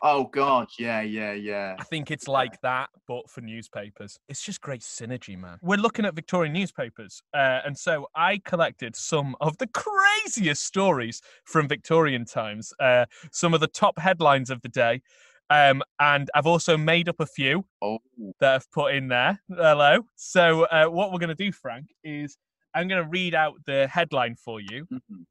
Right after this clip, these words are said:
Speaker 2: Um, I can give you a little bit more information if you want it, and I need you to tell me whether you think it's true, as in, yes, that is a real Victorian headline,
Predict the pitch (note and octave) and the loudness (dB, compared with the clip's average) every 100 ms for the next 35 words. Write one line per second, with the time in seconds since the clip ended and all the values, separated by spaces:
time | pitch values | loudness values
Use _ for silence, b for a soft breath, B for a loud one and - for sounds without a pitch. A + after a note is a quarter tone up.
0 | _ C#3+ C3+ D3 - D#3 D#3 D3+ D3 D3+ | _ 0 0 -8 -12 -8 -8 -6 -8 -4
1 | F#3+ D#3+ E3+ D#3 D3 C#3 C3+ C#3 C#3 C3+ | -6 -6 -8 -10 -10 -12 -14 -8 -8 -8
2 | - B2 A#2 D3 D#3 C#3 C#3 C3 - F#2+ | -12 -16 -16 -16 -14 -8 -8 -8 -14 -20
3 | A2 _ _ _ C3 C#3 C3+ C#3 C#3 D#3+ | -20 _ _ _ -6 -6 -6 -8 -6 -6
4 | D3 C#3+ - C#3+ C3+ - D#3+ D#3+ C3+ B2 | -8 -10 -10 -10 -10 -4 -4 -4 -6 -12
5 | A#2 C3+ C3 B2 B2+ B2+ A#2+ - _ C#3 | -6 -6 -6 -12 -14 -14 -14 -20 _ -16
6 | - - - - F3+ F#3+ A#3 - _ D3 | -16 -20 -18 -8 -2 0 -2 -8 _ -8
7 | D3 C#3+ C3+ C3 _ _ _ C#3+ F3+ E3+ | -4 -4 -6 -12 _ _ _ -4 -4 -4
8 | - D#3+ D#3+ D#3+ D#3+ D#3+ D#3 C3+ D#3+ E3 | -14 -8 -4 -4 -6 -10 -10 -10 -6 -6
9 | D3 D3+ - D3+ C#3 C3 E3 C#3 A#2+ A#2 | -6 -12 -10 -10 -8 -4 -4 -4 -8 -10